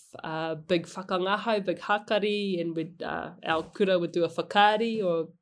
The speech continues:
a, a play, uh, for matariki, sharing a different story, and we'd just be in more intentional with our time that we share together. That's one of the things.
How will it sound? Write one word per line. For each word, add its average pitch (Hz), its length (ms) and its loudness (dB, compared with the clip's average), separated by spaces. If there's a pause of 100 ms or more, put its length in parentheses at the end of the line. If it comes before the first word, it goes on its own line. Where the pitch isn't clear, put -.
(120)
a, - 80 -10 (180)
a 156 80 -2
play, 226 540 0 (520)
uh, 175 100 0
for 196 200 -2
matariki, 262 720 0 (160)
sharing 185 420 -2
a 180 60 0
different 190 340 -6
story, 226 680 0 (580)
and 185 680 2
we'd 196 200 0
just - 380 0 (840)
be 185 220 6
in 165 280 0
more 202 600 6 (460)
intentional 175 760 2
with 170 200 -2
our 160 180 0
time 160 560 -4 (340)
that 165 120 -2
we 156 100 0
share 160 280 -2
together. 156 440 -8 (560)
That's 151 220 -2
one 156 160 -2
of 151 60 -6
the 139 100 -6
things. - 520 -10